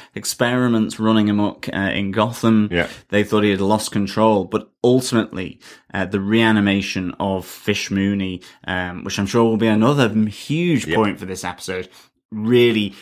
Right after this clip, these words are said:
Speaker 1: persuaded them that, um, his work was fine. And then they start to say to dismantle Indian Hill and move to upstate, uh, to a new facility.
Speaker 2: Mm-hmm.
Speaker 1: Uh, and the reason they s-, find that Fish Mooney's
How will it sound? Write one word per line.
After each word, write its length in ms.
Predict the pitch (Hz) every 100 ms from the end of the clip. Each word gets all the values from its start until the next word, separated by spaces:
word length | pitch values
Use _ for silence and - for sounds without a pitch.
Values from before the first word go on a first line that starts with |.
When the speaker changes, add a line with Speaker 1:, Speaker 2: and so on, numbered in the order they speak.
| -
Speaker 1:
persuaded 680 | - - - 113 117 113 101
them 300 | 104 101 98 - _ -
that, 440 | 98 92 98 - -
um, 520 | 98 92 90 90 87 - - - _ _
his 360 | - - 107
work 320 | 98 104 104 -
was 140 | 95
fine. 320 | - 107 98
And 240 | 92 107 104
then 240 | 104 101
they 80 | 101
start 420 | 95 - 101 -
to 100 | -
say 240 | - 101 95
to 140 | 95
dismantle 640 | 87 92 101 101 101 95 92
Indian 420 | 98 92 92 90
Hill 340 | 90 95 98 - -
and 200 | 101 101
move 260 | 101 98 95
to 120 | 98
upstate, 720 | - 101 - - 95 90 - - - -
uh, 160 | 92 90
to 160 | -
a 40 | 95
new 400 | 95 101 98 95
facility. 800 | - 90 - 95 98 - 85 78
Speaker 2:
Mm-hmm. 220 | 92 92
Speaker 1:
Uh, 40 | 104
and 280 | 95 104
the 60 | 113
reason 400 | 123 147 143 147
they 140 | 120
s-, 200 | 117 -
find 640 | - - - 113 110 110 104
that 200 | 101 -
Fish 200 | 104 -
Mooney's 540 | 113 117 110 104 -